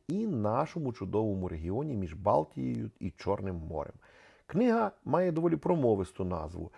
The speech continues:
«Найкраще місце на світі, де схід стикається з заходом».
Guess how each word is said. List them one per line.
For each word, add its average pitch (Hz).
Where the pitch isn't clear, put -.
«Найкраще 117
місце 107
на 107
світі, 131
де 85
схід -
стикається 113
з 90
заходом». 85